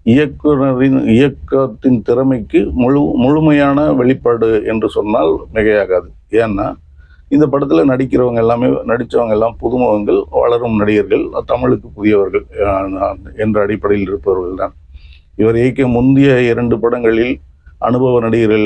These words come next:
ஆன எல்லா நடித்தவர்கள் அத்தனை பேரும் அனுபவசாலிகள். அது இவருக்கும் சேர்ந்து கை கொடுத்தது என்று சொல்லலாம். ஆனால் இந்த படத்தின் முழு இயக்கம், இந்த படத்தின் வெற்றி, இந்த படத்தின் வரவேற்புக்கு முழுமையான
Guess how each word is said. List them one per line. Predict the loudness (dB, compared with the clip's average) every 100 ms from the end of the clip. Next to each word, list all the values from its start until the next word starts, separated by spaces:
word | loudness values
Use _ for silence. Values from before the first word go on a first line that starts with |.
| 0
ஆன | 0 2 2 2 2
எல்லா | 2 2 2
நடித்தவர்கள் | 0 -2 -2 -2 0 0
அத்தனை | -2 -2 2
பேரும் | 4 4 2
அனுபவசாலிகள். | 0 0 -2 -2 0 0 0 -2 -4 -16 -20 _ _ -2
அது | 2
இவருக்கும் | 2 2 2 2 2
சேர்ந்து | 2 2 0
கை | 0 0
கொடுத்தது | -2 -2 -2 0
என்று | 0 0
சொல்லலாம். | 0 2 2 0 -6 -10
ஆனால் | -4 0 0
இந்த | 2 2 0
படத்தின் | 0 -2 -2 0 0 0 -4 -20 -20 _
முழு | -2 2 2 2
இயக்கம், | 2 2 0 -2 -2 -6 -14 -20 -4
இந்த | 0 0
படத்தின் | 2 -2 0 0
வெற்றி, | 0 0 2 2
இந்த | 2 0
படத்தின் | -2 -2 -2 0
வரவேற்புக்கு | 0 2 0 -2 -4 -2 -2 0
முழுமையான | 0 2 2 2 2 2 0